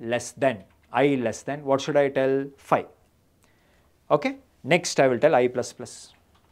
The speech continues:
Understood? Inside this I will go and put one if condition. If in case A R of I,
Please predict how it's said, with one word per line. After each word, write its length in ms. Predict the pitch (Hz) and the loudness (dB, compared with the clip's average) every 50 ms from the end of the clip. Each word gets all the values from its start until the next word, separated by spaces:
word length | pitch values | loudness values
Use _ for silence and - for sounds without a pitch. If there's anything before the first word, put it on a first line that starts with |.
| _ _ _ _ _ _ _ _ | _ _ _ _ _ _ _ _
Understood? 440 | 143 147 151 151 139 - - 147 - _ _ _ _ _ _ _ - | -4 -2 0 -2 -2 -2 -6 -10 -10 _ _ _ _ _ _ _ 2
Inside 400 | - 185 196 190 - 208 190 170 | 2 2 4 6 6 6 6 6
this 160 | 170 170 170 | 2 0 0
I 60 | 147 | 0
will 100 | 123 113 | 0 0
go 240 | 98 110 104 95 - _ _ _ | -2 -4 -6 -6 -10 _ _ _
and 180 | 131 139 139 135 | -6 -6 -4 -4
put 100 | 160 151 | -2 -2
one 140 | 165 151 131 | -2 -2 -2
if 160 | 123 - - | -6 -8 -8
condition. 400 | 147 135 120 107 101 - - _ _ _ _ _ _ _ _ _ _ _ _ _ _ _ _ _ _ | -10 -8 -8 -10 -12 -12 -16 _ _ _ _ _ _ _ _ _ _ _ _ _ _ _ _ _ _
If 300 | - 185 196 190 190 - | 6 6 6 6 6 2
in 220 | 170 160 135 117 110 | 0 0 0 -2 -2
case 460 | - 147 139 107 - - - - - _ _ _ _ _ _ _ - | 2 2 2 2 0 -6 -12 -16 -18 _ _ _ _ _ _ _ 4
A 300 | 135 165 202 226 220 196 | 8 10 12 12 12 12
R 320 | 165 151 139 123 113 110 | 10 10 8 6 4 0
of 160 | 120 - - | -2 -2 -4
I, 160 | 120 107 107 | -6 -6 -8